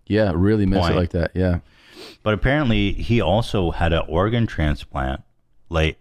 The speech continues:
Speaker 2: before he died, which is kinda epic because he skipped the line, got the organ transplant, and then died anyway.
Speaker 1: Wow. And was a, what, it was a pancreatic? No, they don't.
Speaker 2: We're gonna have to look that up to fact check that. But I, I, I saw him speaking about how he got an organ transplant and then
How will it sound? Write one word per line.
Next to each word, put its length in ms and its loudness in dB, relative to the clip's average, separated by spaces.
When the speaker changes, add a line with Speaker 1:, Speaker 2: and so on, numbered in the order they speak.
Speaker 2:
before 300 -2
he 100 -2
died, 420 -2
which 200 -6
is 100 -8
kinda 280 -2
epic 340 -6
because 340 -6
he 360 -4
skipped 440 -6
the 80 -2
line, 420 0
got 200 0
the 80 -8
organ 260 0
transplant, 560 -2
and 160 0
then 140 0
died 260 2
anyway. 400 -2
Speaker 1:
Wow. 500 0
And 120 0
was 140 2
a, 240 2
what, 280 0
it 100 -2
was 120 -6
a 60 -10
pancreatic? 580 -2
No, 280 0
they 80 2
don't. 80 2
Speaker 2:
We're 80 0
gonna 120 2
have 100 -2
to 100 -6
look 220 2
that 180 2
up 160 0
to 80 -16
fact 300 -6
check 240 -10
that. 340 -4
But 160 2
I, 140 2
I, 340 2
I 60 2
saw 260 2
him 180 0
speaking 480 -4
about 260 2
how 140 4
he 120 2
got 200 -2
an 160 -2
organ 440 -2
transplant 600 -6
and 120 -6
then 160 -2